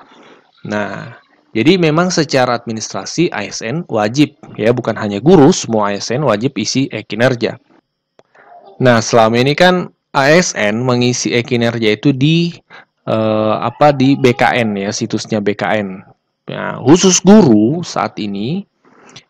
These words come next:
itu ada jalur khusus, Bapak Ibu, yaitu di P M M. Sekarang kita lihat, apa sih tujuannya? Apakah memang mempermudah guru dalam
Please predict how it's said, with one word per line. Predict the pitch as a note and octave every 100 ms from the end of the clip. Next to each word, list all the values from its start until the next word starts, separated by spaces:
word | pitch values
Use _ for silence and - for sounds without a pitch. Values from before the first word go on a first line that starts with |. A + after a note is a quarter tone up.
| -
itu | C#3 - G#3 G#3 - _ _
ada | D#3 E3 F3+ F#3 F#3 F#3 E3
jalur | D3 C#3+ C#3 C3+
khusus, | B2+ A#2+ A2+
Bapak | - G#2 - G2+
Ibu, | G#2 G#2 - _ _ -
yaitu | F#2+ A2 D3
di | C#3 B2
P | B2+
M | B2 A2+ A2
M. | A2+ G2+ G2
Sekarang | - E3 F#3
kita | G3+ F3+ C#3+
lihat, | D3 B2 G2 G2 - - - C3+
apa | - D3+
sih | - G#3
tujuannya? | F3 C#3 C#3 A#2 G2+ G2+
Apakah | A2 D#3+ E3 F#3+
memang | F#3 E3 E3
mempermudah | D#3 C#3 C3+ C#3 C#3+ C#3+ C3 B2
guru | B2 C#3+ C3+ G2+
dalam | G2+ G2+ G#2